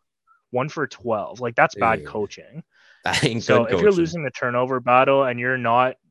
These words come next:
Speaker 1: at least putting yourself in a position to win forty, fifty percent of those third down conversions, that speaks volumes to why you're losing one possession games every single week. So, um, <sighs> I think that, like,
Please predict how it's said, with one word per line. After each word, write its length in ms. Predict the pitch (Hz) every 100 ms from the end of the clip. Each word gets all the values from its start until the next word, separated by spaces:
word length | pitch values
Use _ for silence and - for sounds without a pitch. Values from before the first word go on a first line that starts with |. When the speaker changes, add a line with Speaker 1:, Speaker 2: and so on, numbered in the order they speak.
| _ -
Speaker 1:
at 140 | 131 131
least 260 | 160 -
putting 220 | 170 139
yourself 400 | 131 120 127 123
in 160 | 131 123
a 200 | 117 113
position 440 | - 120 123 - 120
to 100 | 120
win 120 | 113
forty, 320 | - 123 120
fifty 280 | - 120 120
percent 360 | 117 - 113 113
of 60 |
those 180 | 107 101
third 220 | 113 107
down 180 | 107 107
conversions, 720 | - 104 98 104 - 143 160 _ _ _ _ _ -
that 180 | 131 143 -
speaks 340 | - 175 135
volumes 520 | 120 127 151 127 117
to 100 | -
why 240 | 110 110 131
you're 180 | 127 120
losing 480 | 131 127 120 110 - _ _
one 360 | 123 117 135 131
possession 580 | 135 131 127 123 113 104
games 440 | 123 120 101 -
every 280 | 123 113 117
single 400 | - 117 110 98
week. 260 | 120 110 87 -
So, 440 | - 110 104 98 _ - _ _ -
um, 440 | 117 113 113 104 98
<sighs> 1080 | - - - _ _ _ _ _ _ _
I 120 | - 127
think 200 | 185 156
that, 200 | 110 - 127 -
like, 400 | 127 107 - -